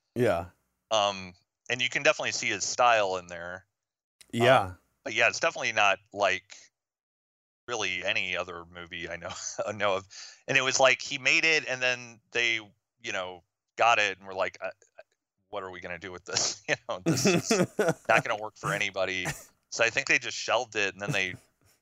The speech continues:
Speaker 2: you know, Romero died, I don't know, five years ago or something like that.
Speaker 1: Mm-hmm.
Speaker 2: And they found it after his
Speaker 1: Two thousand seventeen.
Speaker 2: death and, you know, kinda restored it and, uh, put it out there.
Speaker 1: Yeah, and it, and it was sort of like, uh,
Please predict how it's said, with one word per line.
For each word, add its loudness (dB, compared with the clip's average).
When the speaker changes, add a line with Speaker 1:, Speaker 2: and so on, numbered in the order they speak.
Speaker 2:
you -6
know, -6
Romero 0
died, 6
I -2
don't -10
know, -12
five 0
years -6
ago -2
or -6
something -10
like -10
that. 2
Speaker 1:
Mm-hmm. -2
Speaker 2:
And 0
they 4
found 6
it 2
after 2
his -4
Speaker 1:
Two -
thousand -10
seventeen. 2
Speaker 2:
death -
and, -18
you -14
know, -10
kinda -8
restored -8
it -8
and, -20
uh, -4
put -6
it -2
out 0
there. -6
Speaker 1:
Yeah, 6
and 0
it, 0
and -2
it 0
was -2
sort 0
of 0
like, 2
uh, 4